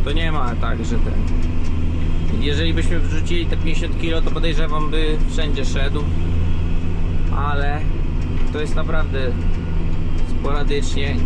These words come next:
nie tak jak wcześniej, że w ogóle nie szło oranie.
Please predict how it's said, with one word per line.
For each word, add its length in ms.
nie 140
tak 180
jak 120
wcześniej, 540
że 140
w 80
ogóle 320
nie 140
szło 220
oranie. 420